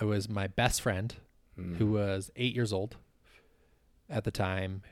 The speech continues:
Speaker 1: who was just curious.
Speaker 2: Mm.
Speaker 1: And so he wasn't trying to hurt me. Like, it wasn't like, it wasn't like an older guy who, you know,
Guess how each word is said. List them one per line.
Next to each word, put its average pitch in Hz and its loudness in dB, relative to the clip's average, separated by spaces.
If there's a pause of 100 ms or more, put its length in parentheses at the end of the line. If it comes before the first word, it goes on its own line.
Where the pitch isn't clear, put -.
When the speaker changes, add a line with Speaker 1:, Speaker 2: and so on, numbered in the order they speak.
Speaker 1:
who 123 6
was 104 4
just - -2
curious. 101 0
Speaker 2:
Mm. 87 2 (360)
Speaker 1:
And 107 -2
so 127 4
he 127 8
wasn't 135 6 (120)
trying 104 2
to 107 0
hurt - -4
me. 113 0
Like, 101 0
it 107 2
wasn't 107 2
like, 95 -6 (720)
it 113 0
wasn't 117 6
like 101 0
an 95 -4
older 98 0 (260)
guy 95 -2
who, 95 -4
you 101 -6
know, 92 -4